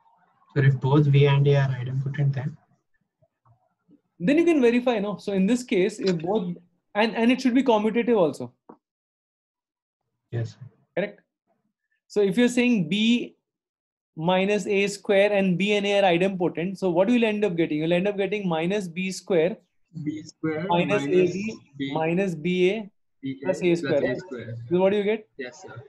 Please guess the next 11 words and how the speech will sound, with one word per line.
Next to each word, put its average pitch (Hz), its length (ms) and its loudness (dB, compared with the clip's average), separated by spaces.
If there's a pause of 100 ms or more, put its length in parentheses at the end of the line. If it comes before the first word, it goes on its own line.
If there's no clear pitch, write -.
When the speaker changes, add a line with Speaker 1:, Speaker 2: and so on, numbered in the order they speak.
(140)
Speaker 2:
So 190 140 0
if 180 100 2
this 190 180 -2
is 233 200 4
Speaker 3:
Yes, 131 100 -2
Speaker 2:
B 208 120 0
Speaker 3:
sir. 220 300 -4 (1000)
Speaker 2:
and 180 300 2
this 180 160 -4
is 214 160 -2
A, 190 500 0